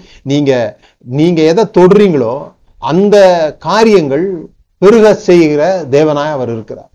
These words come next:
உன் கையின் பிரயாசங்களை அவர் ஆசீர்வதிக்கிறார். நாலாவது, the oil will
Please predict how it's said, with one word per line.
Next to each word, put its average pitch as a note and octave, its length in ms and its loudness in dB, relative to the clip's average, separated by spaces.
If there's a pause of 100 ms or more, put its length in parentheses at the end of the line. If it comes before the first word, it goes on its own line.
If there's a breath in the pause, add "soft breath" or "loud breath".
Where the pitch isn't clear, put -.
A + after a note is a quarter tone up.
(440)
உன் B2 160 -10
கையின் E3+ 380 0
பிரயாசங்களை E3+ 840 -2
அவர் B2 240 -8
ஆசீர்வதிக்கிறார். A#2+ 800 -8 (1120)
நாலாவது, D3 960 -2 (540)
the C#3 100 -2
oil G3 340 4
will E3 200 2